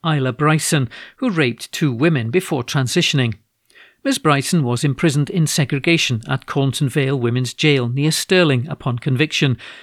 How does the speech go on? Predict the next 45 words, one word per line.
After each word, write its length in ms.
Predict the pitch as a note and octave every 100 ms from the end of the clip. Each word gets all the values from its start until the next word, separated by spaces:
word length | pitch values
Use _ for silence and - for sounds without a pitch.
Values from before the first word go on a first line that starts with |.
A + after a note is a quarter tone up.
| - -
before 340 | C4+ - C3+
being 240 | B2 C3 B2
moved 400 | C#3 B2 - -
to 100 | C#3
the 120 | C#3
Mail 320 | C3+ F#3 E3
Estate 420 | G#2+ - A#2+ A#2+ -
after 240 | F#3+ - A3
a 20 |
public 400 | A3+ E3+ C#3+ D#3+
row 320 | B2 B2+ A#2+
erupted. 640 | B2 B2 B2 - - A#2 - _ _ _ - _ _
As 140 | C#3+ -
part 360 | E3 C#3 -
of 120 | B2+
the 80 | C3
Standing 500 | - - C#3+ C3 B2
for 240 | - C3+ A#2+
Women 300 | C#3 B2+ A#2+
event, 400 | C#3+ D3+ B2 - - -
Ms 160 | A#2 -
Keane 360 | - C3 A#2 -
addressed 420 | F3 B2 A2 -
the 80 | -
crowd. 520 | - D3+ C3+ B2+ - _ _ _ _ - - _
She 160 | - A#3
told 320 | - A3 F#3
those 280 | D#3 D3+ D3 -
at 140 | E3+
the 60 | -
protest, 600 | - D3+ - C3 - - - - -
"In 180 | F3+ D3
your 280 | C3+ -
own 160 | G#3 F3
lives, 500 | D#3+ D3 B2+ G#2+ - -
you 140 | A3+
cannot 340 | - C#3+ B2+
be 100 | D#3
heard. 440 | A2+ D3+ C3+ A#2+ - - - _
You 140 | C3+
feel 320 | - - B2 A2+
like 260 | B2 -
you 60 | F3
cannot 360 | - B2+ A2
speak." 640 | - - D3+ C#3 - -